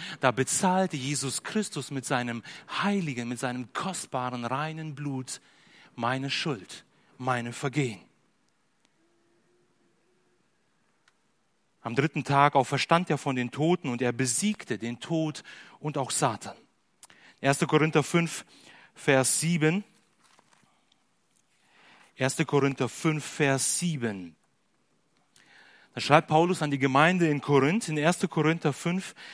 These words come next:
Vers sieben. „Darum fegt den alten Sauerteig aus.“ Sauerteig ist ebenfalls ein Schattenbild. Ein Schattenbild für die Sünde.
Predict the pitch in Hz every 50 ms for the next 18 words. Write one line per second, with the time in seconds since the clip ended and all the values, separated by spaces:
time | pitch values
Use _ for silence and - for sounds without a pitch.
0 | - - - - - - 160 143 135 131 127 - - 156 151 147 143 139 151 165
1 | 196 196 _ _ _ _ _ _ _ - - - - - - - - 135 127 156
2 | 175 208 233 254 254 226 214 208 233 262 262 - - - - - - - - -
3 | 226 240 269 302 311 - - - 294 269 202 202 - 196 208 240 269 285 - 247
4 | 233 220 202 151 135 165 175 196 214 220 226 233 226 - 196 202 202 208 - -
5 | - 147 143 127 107 92 - - - - - - _ _ _ _ - - - -
6 | - - - - 123 190 220 233 214 190 - 170 175 170 - 147 - 170 220 269
7 | 233 233 - - 131 117 - - 123 120 110 - - 175 - - 160 139 113 107
8 | 98 92 87 - - - - _ _ _ _ - - - - 127 131 131 - -
9 | - 240 254 - 254 208 165 202 208 208 - - - 233 202 190 208 175 160 220
10 | 247 247 220 156 107